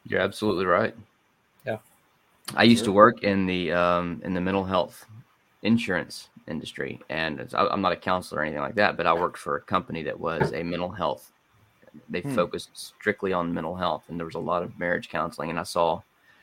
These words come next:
Speaker 1: uh, I saw people come and go, and, you know, they had success after success or not, and it was, you know,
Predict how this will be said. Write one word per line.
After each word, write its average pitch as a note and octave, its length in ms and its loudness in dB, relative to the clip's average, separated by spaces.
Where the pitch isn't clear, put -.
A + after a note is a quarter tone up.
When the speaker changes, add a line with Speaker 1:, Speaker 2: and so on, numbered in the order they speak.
Speaker 1:
uh, D#2 340 2
I - 80 0
saw G2 180 -2
people F#2 300 -6
come F#2 240 -2
and F2 120 -4
go, E2+ 380 0
and, F2+ 120 -8
you E2 60 -8
know, E2 160 -6
they F2 100 -4
had F2+ 200 -2
success - 480 -2
after - 180 -8
success - 560 -2
or F2+ 200 -4
not, E2 440 0
and E2 100 -6
it C#2+ 100 -4
was, - 360 -10
you F#2+ 120 -10
know, E2 180 -4